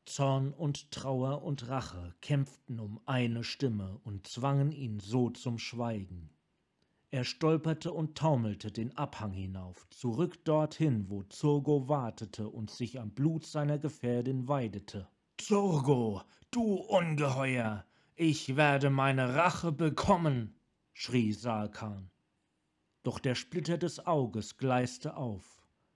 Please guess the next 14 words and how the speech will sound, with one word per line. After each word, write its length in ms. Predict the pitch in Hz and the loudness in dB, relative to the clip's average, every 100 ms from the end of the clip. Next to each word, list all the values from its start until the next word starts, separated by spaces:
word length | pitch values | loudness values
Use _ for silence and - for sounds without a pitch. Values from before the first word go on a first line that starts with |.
| _ _ - | _ _ -2
Die 160 | 120 | 2
Welt 240 | 165 185 - | 4 2 0
um 140 | 185 180 | -4 2
ihn 140 | 156 | 4
herum 580 | 139 156 143 139 107 90 - | 4 4 2 2 0 -4 2
hob 320 | 156 160 - | 2 2 -6
zu 180 | - 156 | -6 -4
einer 260 | 139 120 | -2 -4
kreischenden 880 | 107 - 156 175 160 - 156 147 151 | -4 -6 -2 -2 -2 -4 -4 -2 -4
Klage 540 | - 139 123 95 107 | -2 -2 -2 -4 -10
an. 280 | - 95 90 - _ _ _ _ - | -10 -12 -12 -16 _ _ _ _ -2
Das 280 | 110 - | -2 -2
Land 520 | 123 123 120 120 - - | 2 2 2 -2 -6 -10
zersprang. 720 | 131 117 - - 113 92 | -6 -6 -8 -6 -6 -6